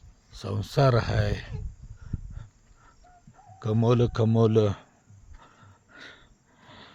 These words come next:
आणि लुटलं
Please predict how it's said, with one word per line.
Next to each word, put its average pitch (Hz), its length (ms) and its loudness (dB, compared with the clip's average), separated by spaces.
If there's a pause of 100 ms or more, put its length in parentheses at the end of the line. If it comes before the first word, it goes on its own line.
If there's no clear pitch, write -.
(1500)
आणि 214 220 10
लुटलं 120 360 4